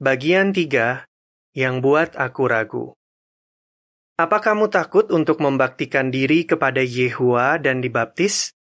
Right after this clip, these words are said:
Kalau iya, artikel ini bisa membantumu. Bagaimana kalau aku buat kesalahan yang besar setelah dibaptis?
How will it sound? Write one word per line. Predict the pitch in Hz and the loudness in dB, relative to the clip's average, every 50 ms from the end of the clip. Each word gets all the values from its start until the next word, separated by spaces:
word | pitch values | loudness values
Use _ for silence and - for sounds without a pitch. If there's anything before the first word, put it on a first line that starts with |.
| _ _ _ _ _ _ _ _ _ - | _ _ _ _ _ _ _ _ _ -4
Kalau | - 127 123 127 - | -2 0 0 0 0
iya, | 170 185 196 139 110 117 131 135 - - _ _ _ _ | 0 2 2 2 2 0 -2 -4 -8 -16 _ _ _ _
artikel | - 120 113 - - 185 190 - 214 208 214 | -6 -6 -6 -2 0 -2 0 2 2 2 2
ini | 196 196 175 147 127 120 123 127 127 - - | 2 2 0 0 0 -2 -2 -4 -6 -8 -6
bisa | 135 139 139 - - 160 147 | -6 -4 -2 -2 0 0 -2
membantumu. | 135 120 113 110 107 110 110 107 107 110 113 107 104 101 101 104 - _ _ _ _ _ _ _ _ _ _ _ _ _ _ _ _ _ _ _ _ _ _ _ _ _ _ | -2 -2 -4 -4 -2 -2 -2 -2 -4 -4 -4 -4 -4 -6 -8 -8 -12 _ _ _ _ _ _ _ _ _ _ _ _ _ _ _ _ _ _ _ _ _ _ _ _ _ _
Bagaimana | - 151 156 170 175 175 190 214 247 262 | -2 0 2 2 2 2 2 2 0 0
kalau | - 214 196 190 180 165 | 0 2 4 4 4 4
aku | 165 160 - - 202 | 4 2 0 -4 -2
buat | 185 180 170 156 156 - | 0 2 2 2 0 -2
kesalahan | 160 - - 156 147 147 139 135 151 147 147 | -4 -2 0 2 2 2 2 2 0 -2 -2
yang | 147 143 139 135 131 | -2 -4 -4 -2 -2
besar | 127 117 - - 131 117 127 131 | -2 -2 -2 0 0 0 0 -2
setelah | - - 165 - 165 156 156 160 | -4 -6 -4 -2 0 0 0 0
dibaptis? | 160 160 156 170 180 180 - - 131 120 - - - - | 0 0 0 0 -2 -2 -4 -8 -8 -6 -6 -8 -8 -10